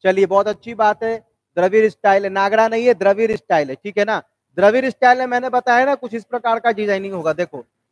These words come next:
द्रविड़ स्टाइल में कुछ इस प्रकार का डिजाइनिंग आपको दिखेगा, ठीक है, ऐसा।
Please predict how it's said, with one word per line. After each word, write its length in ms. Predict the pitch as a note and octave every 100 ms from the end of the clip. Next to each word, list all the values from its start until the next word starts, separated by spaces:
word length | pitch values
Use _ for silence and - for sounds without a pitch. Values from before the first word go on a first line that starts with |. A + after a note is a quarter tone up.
| _
द्रविड़ 360 | C3 F3 F#3+ A#3
स्टाइल 360 | A3+ A3 A3 A3+
में 100 | A#3
कुछ 180 | A#3 A3
इस 80 | A3+
प्रकार 360 | A3+ A#3 A3 G#3+
का 120 | A3
डिजाइनिंग 460 | G3+ G3+ G3+ G#3 G#3
आपको 260 | F#3+ -
दिखेगा, 420 | E3+ D#3+ D#3+ C3 A#2 _ _ _ _ _ _
ठीक 180 | F#3+ G3+
है, 100 | D3+ - _ _ _ _ _ _ _ _ _ _ _ _ _ _
ऐसा। 360 | D#3+ D#3+ -